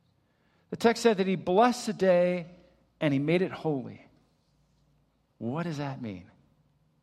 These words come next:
What does it mean for God to bless a day? I believe that in some real way, God is setting aside time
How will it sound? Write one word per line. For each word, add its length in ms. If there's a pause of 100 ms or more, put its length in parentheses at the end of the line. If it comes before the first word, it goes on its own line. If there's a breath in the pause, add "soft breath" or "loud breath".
(1120 soft breath)
What 100
does 100
it 40
mean 160
for 140
God 260
to 60
bless 400
a 20
day? 360 (1400 soft breath)
I 60
believe 200
that 240
in 180
some 720 (240)
real 260
way, 420
God 300
is 320
setting 540
aside 520
time 600